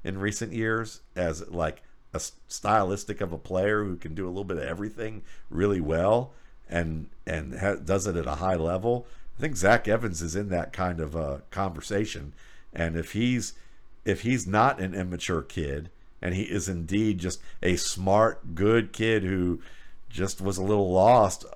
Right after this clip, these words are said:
for understandable reasons. I mean, I, none of my kids would have been able to handle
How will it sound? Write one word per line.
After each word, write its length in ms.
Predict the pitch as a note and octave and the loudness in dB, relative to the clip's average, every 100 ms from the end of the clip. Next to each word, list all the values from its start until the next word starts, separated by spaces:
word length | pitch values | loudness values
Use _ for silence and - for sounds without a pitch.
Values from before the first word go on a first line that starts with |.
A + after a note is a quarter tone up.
| - | -6
for 260 | - G#2+ | 0 2
understandable 840 | F#2+ A2 G#2+ - A2 G#2+ A2+ G2 F#2+ | 2 0 -2 -2 0 0 0 -2 -2
reasons. 720 | F2 G2 B2+ G2 D2+ D#2 - - - - - | -2 0 0 -2 -8 -10 -14 -18 -20 -20 -4
I 120 | G2 | -2
mean, 340 | G2+ G2 F2 E2+ - - - - | 0 -2 -4 -8 -12 -12 -12 0
I, 220 | G#2 A#2+ - - - - - - - | 4 4 0 -12 -14 -14 -14 -14 -10
none 340 | F#2 F#2+ C#3 | -2 4 4
of 100 | C3 | 4
my 200 | G2 B2 | 6 4
kids 560 | A#2+ G#2 D#2+ D2+ C#2+ - | 4 0 0 0 -6 -8
would 200 | F2+ E2+ | -4 -2
have 80 | D2 | -2
been 120 | E2 | -2
able 280 | E2 D#2+ D2 | -2 -2 -4
to 120 | D2+ | -2
handle 560 | F2+ E2+ D#2+ D#2+ D2 | -2 -2 -2 -4 -4